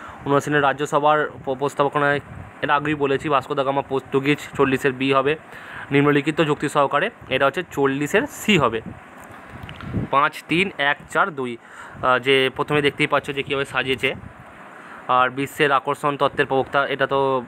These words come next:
আগেই বলেছি, আগের ভিডিওতে বলা আছে, বিয়াল্লিশের সি। তেতাল্লিশের কোশ্চেন দেখে নেবো, তেতাল্লিশে কিন্তু এ হবে, তেতাল্লিশের কোশ্চেনের অ্যান্সার হচ্ছে এ। আর চুয়াল্লিশের কোশ্চেন, আর এইগুলো উল্টে, উল্টে লেখা আছে, দেখতেই পাচ্ছ, এই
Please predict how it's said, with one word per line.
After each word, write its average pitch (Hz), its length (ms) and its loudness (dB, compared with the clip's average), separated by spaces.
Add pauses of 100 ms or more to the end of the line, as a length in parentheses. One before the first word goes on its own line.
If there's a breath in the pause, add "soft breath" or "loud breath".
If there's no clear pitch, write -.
আগেই 127 300 2
বলেছি, 127 400 -4 (260)
আগের 131 220 2
ভিডিওতে 135 320 0
বলা 131 280 4
আছে, 156 240 -2 (280)
বিয়াল্লিশের 131 360 2
সি। 147 240 -2 (360 loud breath)
তেতাল্লিশের 214 420 2
কোশ্চেন 160 260 -2
দেখে 147 180 2
নেবো, 156 180 0
তেতাল্লিশে 135 460 0
কিন্তু 143 340 -2 (340 loud breath)
এ 147 180 4
হবে, 117 240 0 (440)
তেতাল্লিশের 139 400 0
কোশ্চেনের 135 300 -2
অ্যান্সার 127 200 -2
হচ্ছে 196 260 0 (100)
এ। 131 180 4 (460 loud breath)
আর 127 380 4
চুয়াল্লিশের 180 440 0
কোশ্চেন, 180 320 -4 (440)
আর 123 380 4
এইগুলো 151 480 2
উল্টে, 165 400 4
উল্টে 160 300 2
লেখা 160 240 4
আছে, 190 240 -2 (260)
দেখতেই 170 240 2
পাচ্ছ, - 280 0 (400 loud breath)
এই 135 380 4